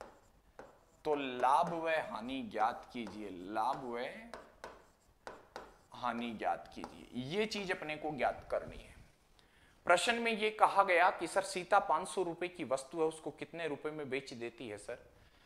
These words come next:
चार सौ साठ रुपए में बेच देती है, तो सर आपको सर उस पर होने वाला लाभ व होने वाली हानि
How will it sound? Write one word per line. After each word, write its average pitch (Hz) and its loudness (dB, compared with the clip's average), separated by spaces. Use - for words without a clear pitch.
चार 175 0
सौ - -4
साठ 196 0
रुपए 202 -4
में 202 -6
बेच 160 -4
देती 151 -4
है, 156 0
तो 170 -8
सर - -4
आपको 147 0
सर 175 -4
उस 151 -8
पर 151 -2
होने 147 -4
वाला 151 2
लाभ 135 -2
व 151 0
होने 139 -2
वाली 139 0
हानि 143 -2